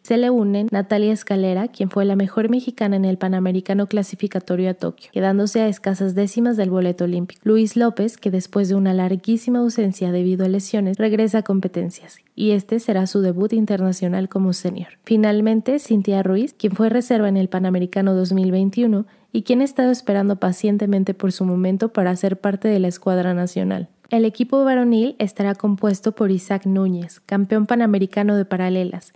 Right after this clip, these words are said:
quien se perdió el último periodo rumbo a Tokio debido a una lesión. A él se le unen Javier Rojo, Josué Juárez, Diego Neumayer y Santos Martínez.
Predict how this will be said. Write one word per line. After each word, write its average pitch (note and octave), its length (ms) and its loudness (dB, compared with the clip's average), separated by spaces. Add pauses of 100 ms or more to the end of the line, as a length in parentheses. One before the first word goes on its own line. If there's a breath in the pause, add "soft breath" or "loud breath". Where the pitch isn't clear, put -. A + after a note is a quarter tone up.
(180 soft breath)
quien A3 200 2
se A3+ 120 2
perdió A3+ 380 2
el G#3 140 4
último G3 360 2
periodo G3 420 2
rumbo G3 280 2
a F3+ 80 -2
Tokio G3 440 -2
debido F#3+ 360 0
a - 20 2
una F#3 240 0
lesión. F3 420 -4 (140)
A G#3+ 140 2
él G#3+ 180 2
se A#3+ 160 0
le A#3+ 140 4
unen A#3 360 2
Javier F#3+ 380 2
Rojo, F#3+ 380 0 (180)
Josué G#3+ 340 0
Juárez, G3 500 -2 (120)
Diego A#3 320 4
Neumayer A3+ 640 2
y G#3 100 0
Santos G3+ 440 -2
Martínez. F#3 580 -6